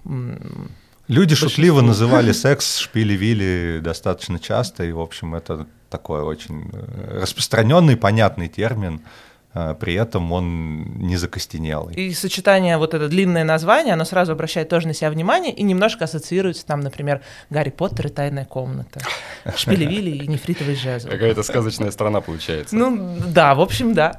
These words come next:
Speaker 1: <laughs>
Speaker 2: Отчасти была цель создать именно такую страну, где каждый может чувствовать себя комфортно, не стесняться и прийти решить любую задачу.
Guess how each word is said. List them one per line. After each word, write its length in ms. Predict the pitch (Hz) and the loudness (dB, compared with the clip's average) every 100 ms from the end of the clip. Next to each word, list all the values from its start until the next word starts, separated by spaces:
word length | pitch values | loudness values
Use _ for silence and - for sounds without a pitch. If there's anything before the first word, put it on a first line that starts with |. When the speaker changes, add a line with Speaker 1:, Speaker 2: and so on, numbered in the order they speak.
| 233 | -4
Speaker 1:
<laughs> 140 | 196 220 | 0 2
Speaker 2:
Отчасти 840 | 196 - 139 156 135 123 113 104 95 | 0 6 6 6 4 6 6 4 2
была 360 | 92 98 107 | 0 4 4
цель 260 | 107 104 104 | 2 0 0
создать 460 | - 92 90 87 | 0 0 0 -2
именно 240 | 87 85 85 | -4 -4 -4
такую 320 | 90 - 98 | -6 -6 -6
страну, 460 | - 78 82 90 107 | -4 -4 -2 -2 -2
где 560 | 85 85 85 80 78 - | -2 -2 0 -2 -4 -2
каждый 320 | 92 87 85 | -2 -2 -6
может 320 | 82 85 - | -4 -6 -10
чувствовать 400 | - 92 - 87 | -8 -6 -6 -8
себя 240 | - 85 82 | -6 -6 -4
комфортно, 600 | 85 82 104 110 - 95 | -4 -4 -2 -2 -2 -4
не 160 | 85 80 | -4 -6
стесняться 640 | - 85 82 90 - - 80 | -8 -10 -6 -6 -6 -8 -8
и 140 | 80 | -8
прийти 720 | - 82 82 - 98 95 85 | -10 -10 -10 -6 -4 -2 -4
решить 380 | 85 - 87 - | -8 -8 -8 -8
любую 280 | 82 82 82 | -8 -6 -6
задачу. 520 | 82 78 76 - - | -6 -6 -8 -8 -18